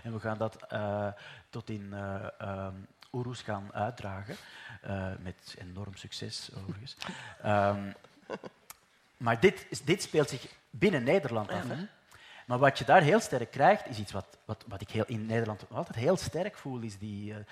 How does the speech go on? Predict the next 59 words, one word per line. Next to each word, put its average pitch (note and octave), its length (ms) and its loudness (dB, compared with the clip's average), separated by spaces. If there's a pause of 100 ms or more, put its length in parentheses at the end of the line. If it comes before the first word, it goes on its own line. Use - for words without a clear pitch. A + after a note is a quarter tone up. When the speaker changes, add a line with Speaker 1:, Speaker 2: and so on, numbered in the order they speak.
(140)
Speaker 1:
de - 80 -8
spanning F#3+ 320 0
tussen - 240 -12
de, G#2+ 140 -8
de A2+ 80 -4
Randstad A#2+ 460 -4
en G#2+ 60 -6
de G2 80 -8
periferie. G#2 560 -8 (280)
Speaker 3:
Ja. G3 180 -16 (240)
Speaker 1:
Hè, D3 120 -4
dus C3 120 -10
de, G#2 140 -6
de - 80 -6
Randstad C#3 360 -4
als A2 100 -4
de - 80 -10
enige B2 320 -2
plek A#2 240 -6
waar A2 120 -6
het G2 140 -8
echt - 180 -10
gebeurt, G#2 480 -12 (240)
en G#2+ 160 -8
de, G2+ 160 -4
en A2 120 -6
de G2+ 80 -8
periferie G#2 720 -6
als G#2 280 -6
van, F#2+ 160 -14
ja, G2 320 -4 (640)
pff, - 180 -14
die G2 180 -8
zijn F2+ 200 -6
er F2+ 160 -8
ook, G#2 200 -8
maar G2+ 120 -4
eigenlijk G#2 320 -4
tellen G2 200 -4
die F#2+ 120 -6
niet F#2 160 -10
mee. A2+ 220 -4 (280)
En, A2 180 -4 (100)
en A2 260 -4
je G#2+ 60 -2
ziet B2 160 -2
het A2 100 -14
dus G#2+ 160 -8
bij, G2 300 2
je A2 100 -4
ziet B2 160 -2
het G#2+ 160 -8
Mulisch C#3+ 380 -2
dus G2 220 -12
doen, C#3 320 -6 (1080)
rond B2 320 -4
zo A#2+ 160 -4
is A2 120 -2
het A2 100 -8